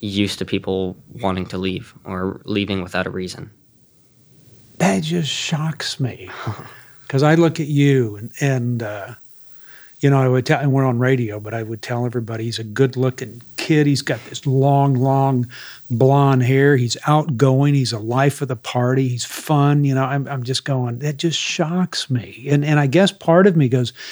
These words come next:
Speaker 2: "Did people miss that about you?" I mean, that, that you're wrestling with depression, and I would never know. If I, if I didn't know backgrounds here,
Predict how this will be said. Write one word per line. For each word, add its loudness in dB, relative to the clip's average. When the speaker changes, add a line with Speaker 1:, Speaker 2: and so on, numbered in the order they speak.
Speaker 2:
"Did 4
people 4
miss 4
that -2
about -2
you?" -2
I 4
mean, 6
that, 4
that -2
you're 8
wrestling 6
with 2
depression, 0
and 4
I 4
would 4
never 2
know. 4
If -4
I, 4
if -2
I 6
didn't 2
know 6
backgrounds 0
here, -2